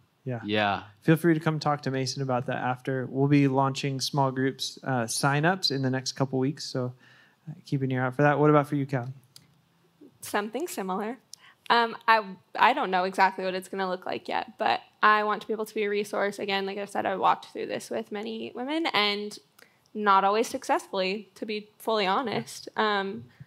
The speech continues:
Speaker 3: really,
Speaker 1: Mm-hmm.
Speaker 3: a big part of it is people's willingness. Like, I, I can text you every hour of every day and check in on you, but if you're not gonna,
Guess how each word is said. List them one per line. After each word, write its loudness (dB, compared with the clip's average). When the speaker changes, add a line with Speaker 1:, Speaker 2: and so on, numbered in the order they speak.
Speaker 3:
really, 4
Speaker 1:
Mm-hmm. -10
Speaker 3:
a 0
big -2
part 2
of -2
it -2
is -4
people's -8
willingness. -2
Like, -2
I, 0
I 4
can -4
text 0
you -4
every 4
hour 6
of 2
every 2
day 4
and -6
check 4
in 0
on 0
you, -6
but 4
if -2
you're 0
not 0
gonna, 0